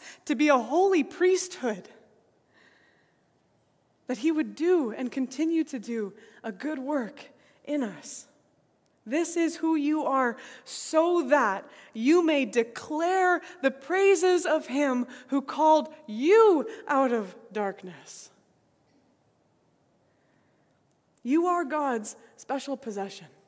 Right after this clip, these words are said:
so that you can declare his praises. Another way of putting this is that you can make public, you can demonstrate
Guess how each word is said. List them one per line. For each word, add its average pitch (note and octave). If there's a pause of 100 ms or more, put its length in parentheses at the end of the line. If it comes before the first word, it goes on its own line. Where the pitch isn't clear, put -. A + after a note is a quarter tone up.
(640)
so -
that A#3
you D#4 (160)
can C4
declare B3+
his A3
praises. G#3
Another B3
way B3
of A#3+
putting D4
this D4
is B3
that B3
you C#4
can C4+
make C4
public, C4
you B3
can A3
demonstrate D4